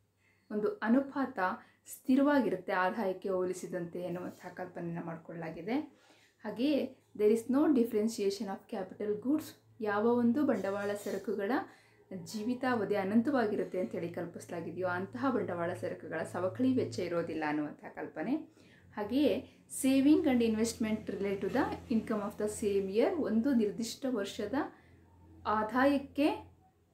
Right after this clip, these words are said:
ಸಂಬಂಧಿಸಿದಂತೆ ಇಲ್ಲಿ ಹೂಡಿಕೆ ಮತ್ತು ಉಳಿತಾಯಗಳನ್ನು ಪರಿಗಣಿಸಲಾಗುತ್ತೆ. ಅಂದ್ರೆ ಒಂದು ಪ್ರಸ್ತುತ, ಅಂದ್ರೆ ಹಿಂದಿನ ವರ್ಷದ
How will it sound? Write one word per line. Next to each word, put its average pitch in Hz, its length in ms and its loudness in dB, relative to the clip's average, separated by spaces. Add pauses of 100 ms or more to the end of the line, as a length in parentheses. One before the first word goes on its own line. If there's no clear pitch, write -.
(120)
ಸಂಬಂಧಿಸಿದಂತೆ 226 1200 2 (280)
ಇಲ್ಲಿ 202 340 -8
ಹೂಡಿಕೆ 254 520 4
ಮತ್ತು 196 420 2
ಉಳಿತಾಯಗಳನ್ನು 185 760 0
ಪರಿಗಣಿಸಲಾಗುತ್ತೆ. 175 920 -2
ಅಂದ್ರೆ 233 280 0
ಒಂದು 190 160 -6
ಪ್ರಸ್ತುತ, 208 380 -8
ಅಂದ್ರೆ 233 180 -2
ಹಿಂದಿನ 220 400 0
ವರ್ಷದ 208 360 0